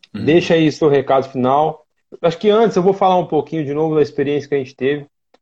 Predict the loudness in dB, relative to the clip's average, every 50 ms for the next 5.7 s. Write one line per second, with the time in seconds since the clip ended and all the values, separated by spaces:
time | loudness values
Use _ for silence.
0 | _ _ 0 2 4 4 6 4 4 2 0 0 -2 -4 -6 -4 -2 0 0 2
1 | 2 0 0 2 0 -2 -2 -2 -4 -2 -2 -2 -2 -4 -4 -4 -4 -6 -8 -10
2 | -12 -14 -10 -6 -4 -2 0 0 0 0 0 -2 -4 -6 -4 -2 -2 -2 -2 0
3 | 0 0 0 0 -4 -8 -4 -4 -4 -4 -4 -4 -4 -4 -2 0 2 2 2 4
4 | 2 0 -2 0 -2 -2 -4 -6 _ _ _ _ _ -4 -4 -4 -4 -4 -4 -2
5 | 0 2 2 4 4 4 4 4 2 0 -2 -4 -6